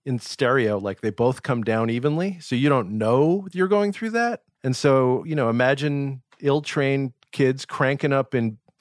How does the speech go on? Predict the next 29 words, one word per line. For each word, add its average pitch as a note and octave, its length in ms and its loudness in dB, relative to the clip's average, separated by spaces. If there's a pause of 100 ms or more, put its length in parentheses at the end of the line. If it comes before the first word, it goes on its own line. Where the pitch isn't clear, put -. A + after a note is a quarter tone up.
(240)
obnoxious C3 560 -2
earbuds, A#2+ 760 0 (280)
slamming D#3 500 2
their D3 160 4
ears, C3 400 2
and A#2+ 240 -2
their, A2 400 -2
their A2 320 -4
hearing A#2+ 400 -2
going A2 260 -2
down G2 440 -2
and G2+ 200 -4
down, G2+ 640 -4 (560)
and A#2 400 0 (400)
their B2 220 0
high C3 280 2
end C3 440 -2 (520)
getting C#3+ 220 2
curved D3+ 380 0
off, C3+ 260 2
and B2+ 100 -6
they're A#2 60 2
making B2 320 -2
all A#2 80 -2
kinds B2 220 -4
of A2+ 40 -8
good A#2+ 120 -2
decisions, B2+ 480 -2
then A2 240 0